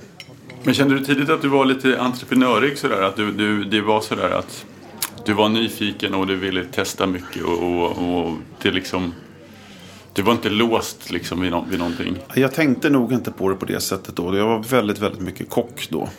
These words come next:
Speaker 2: och, eh, trivdes väldigt bra med det. Och jag tänkte nog inte på att jag tyckte att det där var väldigt kul.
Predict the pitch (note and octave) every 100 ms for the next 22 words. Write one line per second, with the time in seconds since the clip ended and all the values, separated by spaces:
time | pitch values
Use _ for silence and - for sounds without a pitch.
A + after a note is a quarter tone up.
0 | - - G2+ - - G2+ G2 F#2+ A2+ G2
1 | F#2+ B2 G2 - A2 C3 B2+ F#2+ C#2+ F#2
2 | - - - - A2 G2 C#3 G2+ F#2 C#3+
3 | F#2+ F#2 G2 - - - F#2 - - F#2
4 | F#2+ F#2 F2+ F2+ - - B2+ - G#2